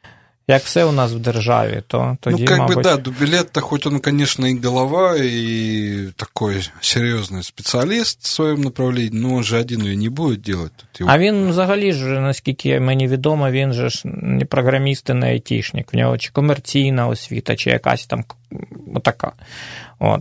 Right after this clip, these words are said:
Speaker 1: Тобто він сам не писав ці додатки,
Speaker 2: Ну,
Speaker 1: він
Speaker 2: тим
Speaker 1: там
Speaker 2: більше,
Speaker 1: якось
Speaker 2: він же сам
Speaker 1: працював
Speaker 2: писати не може.
Speaker 1: менеджером на проєктах. Ну, в принципі ж,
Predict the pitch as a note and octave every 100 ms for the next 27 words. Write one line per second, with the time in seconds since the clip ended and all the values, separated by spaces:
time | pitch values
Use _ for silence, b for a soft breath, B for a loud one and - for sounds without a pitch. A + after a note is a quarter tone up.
0 | - D3+ - E3 E3 D#3 C3+ D3+ G3 -
1 | F#3+ F#3 F3+ G3 - D3+ G#2 - G#2+ A2+
2 | G#2+ F#2+ G#2+ G#2+ A#2 D3+ D3+ - - A2+
3 | G2+ G2 - G#3+ F3 G#3 A3 G#3 G#3 G3
4 | F#3+ E3 C#3 B2 B2 A#2 A2+ A2 A#2 G#2
5 | G2+ - - B2 E3 G#3 C3 A2 A#2 -
6 | C#3+ C#3+ C#3 - B2 -